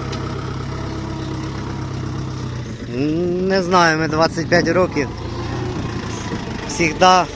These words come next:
чи завжди лопатою робили. Щось він не в той рядок заїхав. Щось не то. Прикол. Це що?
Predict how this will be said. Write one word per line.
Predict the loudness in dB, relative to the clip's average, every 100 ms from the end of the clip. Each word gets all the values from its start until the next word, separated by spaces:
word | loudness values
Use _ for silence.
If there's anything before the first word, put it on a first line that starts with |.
| -8 -2
чи | 0
завжди | 2 2 2 4 6 6 2 -4 -4 -2 0 2 2 0 2
лопатою | 2 6 4 4 2 0 -2 -4 -2 0
робили. | 2 4 4 2 2 0 0 0 0 0 0 0 0 0 -2 0
Щось | -2 0
він | 0
не | 2
в | 2
той | 2 2
рядок | 2 0 -2 0
заїхав. | 0 -2 -2 -2 -2 -2 -2 -4 -2 -2 -4 -4 -4 -4 -4 -4 -4 -4 -4 -4 -2 -2 -2 -2 -2 -2 -2
Щось | -2 0
не | 2 2
то. | 4 2 2 0 -2 -2 -2 -2 -2 -2 -2 -2 -4 -4 -4 -4 -4 -4 -4 -4 2
Прикол. | 2 4 4 6 6 2 -2 -8 -8 -6 -6 -6 -6 -4 -4 4
Це | 4 4
що? | 4 2